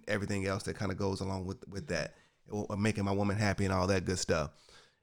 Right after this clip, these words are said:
Speaker 1: And then, like, you know what? You really didn't have to say, "Okay, you know what? Am I mature enough?" We're talking about aging out. Say, "You know what?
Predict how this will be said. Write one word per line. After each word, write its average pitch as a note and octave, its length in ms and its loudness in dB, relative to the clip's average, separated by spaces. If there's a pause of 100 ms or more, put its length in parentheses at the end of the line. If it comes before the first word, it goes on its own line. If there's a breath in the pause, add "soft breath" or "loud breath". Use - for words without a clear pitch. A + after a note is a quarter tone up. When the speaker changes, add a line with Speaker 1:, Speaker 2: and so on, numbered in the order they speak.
(100)
Speaker 1:
And A#2 140 4
then, G#2+ 140 6
like, G#2 280 2
you A2+ 100 6
know A2 100 8
what? A2 220 6
You A2+ 100 0
really B2+ 200 6
didn't A2+ 180 4
have A2 120 -2
to G#2+ 60 -4
say, G#2+ 200 0
"Okay, G#2 440 0 (440)
you G#2+ 100 -6
know A2 80 2
what? G#2+ 180 0
Am G2+ 120 0
I G2+ 60 0
mature G#2+ 380 4
enough?" G#2+ 360 2
We're G#2 60 -2
talking G2 180 0
about G2 200 0
aging G2 320 0
out. F#2+ 360 0 (340)
Say, G#2 200 0
"You G2+ 100 4
know G2 80 2
what? G2+ 180 4